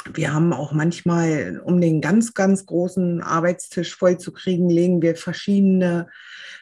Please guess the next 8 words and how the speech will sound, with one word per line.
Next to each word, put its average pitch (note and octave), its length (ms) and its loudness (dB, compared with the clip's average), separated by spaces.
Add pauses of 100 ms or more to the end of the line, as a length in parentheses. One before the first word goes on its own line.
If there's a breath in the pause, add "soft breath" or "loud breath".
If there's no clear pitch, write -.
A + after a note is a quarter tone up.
(140 loud breath)
Größen F3 540 2
alle F3 560 2
zusammen, F3 560 0
ne? F3+ 180 -6 (380)
Die, D3 180 -10
das - 220 -8
geht D#3+ 180 -2
auch. D#3 320 -2